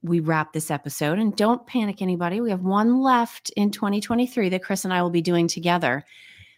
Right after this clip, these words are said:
People that aren't yet in your network, that are just discovering you today,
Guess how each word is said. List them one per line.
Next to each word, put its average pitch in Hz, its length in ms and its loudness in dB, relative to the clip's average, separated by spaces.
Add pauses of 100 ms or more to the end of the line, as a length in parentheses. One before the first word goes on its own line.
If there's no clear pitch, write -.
(260)
People 269 340 4
that 226 180 2
aren't 262 260 2
yet 175 320 2
in 165 180 6
your 160 120 4
network, 147 560 0
that 175 100 0
are 175 100 4
just 180 320 -4
discovering 165 600 0
you 147 120 0
today, 139 500 -4